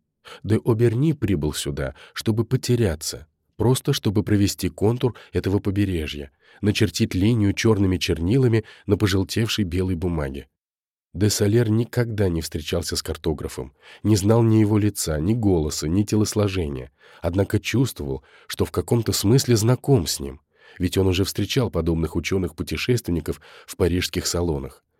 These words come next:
Эти мудрецы готовы отправиться на край света, чтобы проследить путь планеты, зарисовать новый цветок. Он вспомнил, с каким сиянием в глазах они рассказывали о своих будущих приключениях. Этот блеск был ярче,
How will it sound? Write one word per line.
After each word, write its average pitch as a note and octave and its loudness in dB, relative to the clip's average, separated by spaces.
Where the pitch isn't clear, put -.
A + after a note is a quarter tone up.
Эти E2 0
мудрецы E2 0
готовы E2+ 0
отправиться G2+ 0
на F#2+ 2
край G2+ 0
света, G2 0
чтобы F#2 0
проследить F#2 -2
путь - -2
планеты, G#2 0
зарисовать G2+ 4
новый A#2 4
цветок. A#2 -2
Он G2+ -4
вспомнил, E2+ 0
с - -8
каким F2+ -2
сиянием G2+ 2
в F2 -4
глазах E2 -4
они F2+ 2
рассказывали F2+ 0
о E2+ 2
своих F2 -2
будущих F2+ -2
приключениях. D2+ -6
Этот D2+ -6
блеск E2 0
был E2 -2
ярче, D#2+ -2